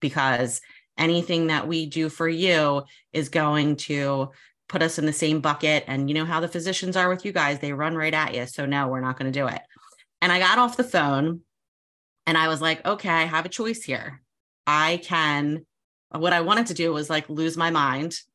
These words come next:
and squash everything that they wanted to do. <laughs> And I, I, you know, I kinda ran it and raved about it and vented about it to the board, 'cause I had to call the board and say, "Can we do this?" And then I was like, "But listen,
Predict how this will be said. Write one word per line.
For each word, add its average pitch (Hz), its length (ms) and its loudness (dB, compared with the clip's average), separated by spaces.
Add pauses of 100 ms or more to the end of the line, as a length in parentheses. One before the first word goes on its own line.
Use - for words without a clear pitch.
and 147 280 0
squash 156 600 2
everything 170 420 0
that 165 120 -4
they 160 140 2
wanted 151 240 -2
to 147 400 -2 (640)
do. 196 80 -8
<laughs> - 160 -8 (1000)
And 214 120 -2
I, 226 180 2 (120)
I, 220 80 2
you 226 140 2
know, 190 100 0
I 175 140 0
kinda 240 280 2
ran 196 220 -2
it 196 120 -4
and 185 80 -8
raved 170 340 -4
about 165 240 -6
it 156 100 0
and 160 100 -4
vented 180 460 0
about 160 320 0
it 151 120 -6
to 185 100 -10
the 160 60 -6
board, 147 340 -2
'cause 151 100 -8
I 185 60 2
had 190 120 2
to 185 60 -4
call 208 160 2
the 190 80 -4
board 170 320 0
and 160 140 -2
say, 151 220 0
"Can 151 200 -6
we 151 100 -4
do 156 160 -4
this?" 156 200 -2 (340)
And 185 100 0
then 185 120 4
I 180 80 4
was 175 120 0
like, 170 200 0
"But 160 160 -2
listen, 135 560 -4